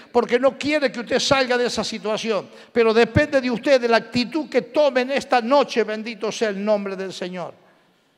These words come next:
Y diga, "Yo voy a ir, voy a ir, me voy a hacer presente", como hicieron los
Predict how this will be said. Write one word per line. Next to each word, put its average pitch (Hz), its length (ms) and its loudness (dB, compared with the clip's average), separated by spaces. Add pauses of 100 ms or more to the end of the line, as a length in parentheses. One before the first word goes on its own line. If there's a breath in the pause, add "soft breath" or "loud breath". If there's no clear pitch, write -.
(160)
Y 220 100 -2
diga, 247 240 4
"Yo 240 220 4
voy 285 160 2
a 262 80 6
ir, 247 240 0
voy 262 240 0
a 269 60 4
ir, 285 200 -2
me 196 120 -2
voy 277 180 -2
a 247 60 2
hacer 262 260 0
presente", 233 500 -4
como 202 220 -6
hicieron 262 480 -2 (300 loud breath)
los 233 220 2